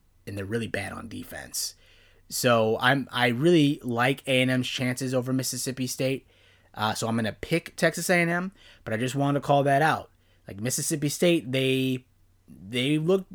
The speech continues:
good against L S U, the, the reigning national champions, but we're now seeing that L S U is no good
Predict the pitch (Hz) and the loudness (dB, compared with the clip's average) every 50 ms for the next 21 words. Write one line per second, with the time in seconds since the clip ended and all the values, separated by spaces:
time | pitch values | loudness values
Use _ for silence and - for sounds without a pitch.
0 | - 175 170 151 208 247 220 135 123 127 143 - _ _ _ _ _ _ - - | -12 -4 6 10 12 12 12 10 6 0 -4 -6 _ _ _ _ _ _ -8 -4
1 | 131 127 139 131 127 143 143 139 131 127 123 165 180 160 143 135 127 120 113 107 | 0 0 2 2 0 0 0 0 0 2 2 4 4 4 4 4 2 0 -2 -4
2 | 113 - - - - _ _ _ _ _ _ - 117 117 117 113 110 110 110 107 | -6 -10 -14 -20 -20 _ _ _ _ _ _ -2 0 2 2 2 2 0 -2 -4
3 | 104 107 113 123 135 139 139 135 131 127 127 127 123 - 123 113 110 - - 170 | -2 0 2 2 4 4 4 4 2 2 2 2 0 -2 -4 -6 -4 -2 0 0
4 | 180 180 160 - 117 104 104 101 104 104 - - - 110 110 104 - - - - | 0 0 0 -2 -2 -4 -4 -4 -6 -8 -8 -6 -4 -4 -4 -4 -8 -12 -20 -20
5 | - - - - 123 117 117 131 147 151 156 143 - - 147 139 131 123 120 120 | -20 -14 -8 -4 -2 0 2 4 4 4 4 2 0 0 0 0 0 0 -2 -2
6 | - 131 135 131 127 123 - - 135 135 131 131 127 127 123 - _ - - - | -2 -2 -2 -2 -2 -2 -2 -2 -2 0 0 0 0 -2 -4 -6 _ -20 -20 -20
7 | _ _ _ _ - - 123 113 104 107 117 127 135 131 127 135 131 113 - - | _ _ _ _ -4 -2 -2 -2 0 0 0 0 2 2 0 0 0 0 -2 -6
8 | - | -12